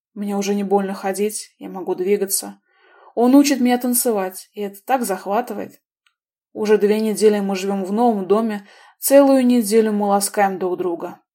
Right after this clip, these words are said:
Мы подали заявление в загс, и через три недели мы станем мужем и женой.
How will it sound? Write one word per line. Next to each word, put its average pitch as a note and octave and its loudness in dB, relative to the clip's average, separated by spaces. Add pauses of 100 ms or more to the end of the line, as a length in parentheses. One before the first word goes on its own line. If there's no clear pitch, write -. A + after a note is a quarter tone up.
(440)
Мы G#3 -8
подали B3 2
заявление G3+ 2
в F#3 -2
загс, A3+ 2 (320)
и A3+ -8
через A#3+ 0
три D4 4
недели B3 6
мы A3+ 0
станем A3+ -2
мужем C4+ 4
и - 0
женой. G#3 -2